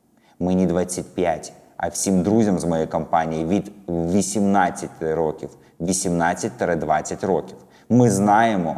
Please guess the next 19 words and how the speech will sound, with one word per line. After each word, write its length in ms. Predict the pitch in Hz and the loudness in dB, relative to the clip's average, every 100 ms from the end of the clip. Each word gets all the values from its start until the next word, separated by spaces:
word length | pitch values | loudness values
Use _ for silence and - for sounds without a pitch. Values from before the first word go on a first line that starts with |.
| - | -2
один 360 | 98 92 104 - | 0 2 0 2
одного 520 | 117 113 90 85 80 - | 2 4 0 -2 -4 -6
шість 480 | - - 113 - - - - | -6 -2 -2 -2 -10 -14 -4
років. 640 | 120 135 98 - - - - _ _ _ _ _ _ _ _ _ _ _ _ _ | 2 4 2 -2 -14 -20 -20 _ _ _ _ _ _ _ _ _ _ _ _ _
Іначе 400 | - 98 98 92 | -2 0 0 0
хтось 240 | 95 113 95 | -2 2 4
з 40 | |
вас 220 | 92 95 | 4 4
каже: 500 | - 101 95 85 80 - - - - | 2 0 0 0 -2 -6 -14 -14 -6
«Нічого 480 | 87 - 120 196 | -6 0 4 4
собі, 380 | 175 - 87 73 71 - _ _ _ - | 2 -6 -8 -8 -12 -18 _ _ _ -8
їх 260 | 80 76 | -6 -6
дружба 580 | - 87 117 123 85 73 69 | -4 0 2 0 -2 -4 -4
вже 300 | 85 82 76 - - - _ | -2 -2 -2 -8 -20 -20 _
триває 580 | - 92 78 85 104 85 | -4 0 4 4 4 2
шість 360 | - - - - | -4 -8 -6 0
років». 400 | 92 110 - 76 - - | 2 2 -2 -12 -16 0
Але 440 | 101 117 123 92 | 6 8 8 6
ж, 140 | - | 2